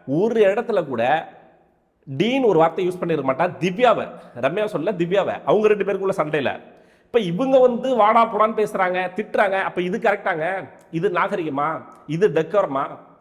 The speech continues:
எனக்கு புரியல எனக்கு. நான் இவங்க தானே,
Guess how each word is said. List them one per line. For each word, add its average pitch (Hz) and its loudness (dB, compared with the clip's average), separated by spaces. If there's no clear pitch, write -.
எனக்கு 170 -4
புரியல 208 -2
எனக்கு. 113 -6
நான் 175 0
இவங்க 233 2
தானே, 269 2